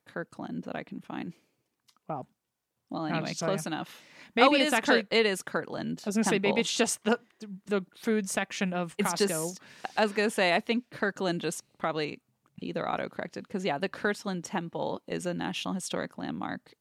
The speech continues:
Speaker 1: in
Speaker 2: Oh.
Speaker 1: Cleveland.
Speaker 2: Interesting. Well,
Speaker 1: Anyway.
Speaker 2: in nineteen eighty-seven, Lundgren convinced several members to move to a farmhouse in Kirkland, Ohio,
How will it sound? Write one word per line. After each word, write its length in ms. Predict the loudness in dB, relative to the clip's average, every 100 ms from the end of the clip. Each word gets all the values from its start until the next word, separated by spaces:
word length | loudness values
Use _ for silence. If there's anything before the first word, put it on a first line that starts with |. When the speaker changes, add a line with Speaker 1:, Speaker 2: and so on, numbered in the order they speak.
| -8
Speaker 1:
in 240 | -6 -8 -2
Speaker 2:
Oh. 20 |
Speaker 1:
Cleveland. 460 | 0 0 -2 -8 -12 _ _ _ _ -8
Speaker 2:
Interesting. 400 | -6 -8 -10 -20 _ _ _ 0
Well, 400 | 4 4 2 -6 _ _ _ _ -4
Speaker 1:
Anyway. 240 | -2 0
Speaker 2:
in 80 | 0
nineteen 340 | 0 0 0
eighty-seven, 840 | 0 -2 -2 0 2 2 -2 -4 -8 -4
Lundgren 800 | 2 2 2 0 2 0 -2 -6 _ -4
convinced 420 | 0 2 0 0
several 280 | -2 0 0
members 380 | 0 0 -2 0
to 140 | -2
move 260 | 0 0 -2
to 180 | -6
a 40 | -6
farmhouse 480 | -6 -8 -8 -6 -6
in 80 | -8 -6
Kirkland, 480 | -4 -4 -2 0
Ohio, 540 | 2 0 -2 -2 -2